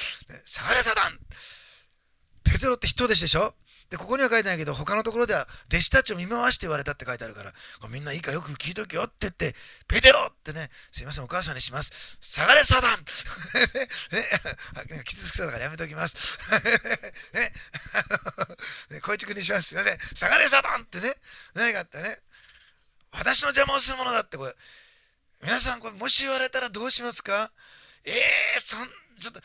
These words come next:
いくらイエス様でもそれはないんじゃない？」って言いたくなりませんか？でもね、これ十字架だったんです。十字架がなければ救いはないんです。最もイエス様がこの地上に来られた一番大切な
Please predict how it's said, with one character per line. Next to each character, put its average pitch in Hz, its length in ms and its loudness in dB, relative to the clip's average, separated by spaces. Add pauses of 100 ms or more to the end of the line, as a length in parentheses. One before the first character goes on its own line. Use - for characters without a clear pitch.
(140)
い 156 100 -8
く 233 120 -8
ら 240 120 0
イ 226 40 0
エ 226 40 -2
ス - 60 -2
様 262 200 -2
で 269 60 -8
も 269 80 -8
そ 240 180 -6
れ 254 60 -2
は 262 80 0
な 269 140 2
い 294 60 -2
ん 285 40 -8
じ 285 80 4
ゃ - 20 4
な 254 140 2
い？」 - 40 0
っ - 40 -16
て 233 320 -4 (180)
言 220 120 -6
い - 20 -10
た 240 80 0
く 226 60 -12
な 220 80 -4
り 214 40 -6
ま 214 100 -8
せ 214 80 -8
ん 202 60 -14
か？ 190 240 -4 (1200)
で 160 80 -2
も 151 120 -2
ね、 120 100 -8
こ 123 60 -12
れ 113 60 -12
十 127 180 -8
字 135 100 -6
架 196 80 -6
だ 175 80 -6
っ - 40 -12
た - 140 -18
ん - 80 -20
で - 100 -20
す。 - 180 -20 (1800)
十 135 240 0
字 156 100 0
架 185 100 -8
が 190 140 -8
な 214 100 -6
け 196 120 -10
れ 156 60 -4
ば 135 80 -6
救 - 240 -2
い 180 40 -8
は 165 100 -6
な 160 120 -10
い - 20 -14
ん 104 80 -18
で 95 140 -20
す。 - 160 -18 (2250)
最 - 100 -4
も 262 60 -2
イ - 40 2
エ - 20 0
ス - 120 2
様 214 160 -4
が 190 80 -6
こ 185 140 -10
の 180 80 -4
地 - 60 -2
上 175 100 -2
に 165 60 -6
来 160 100 -6
ら 151 60 -2
れ 143 60 -4
た 135 140 -8
一 - 240 0
番 - 160 -14 (100)
大 220 160 -6
切 202 240 -10
な 175 240 -6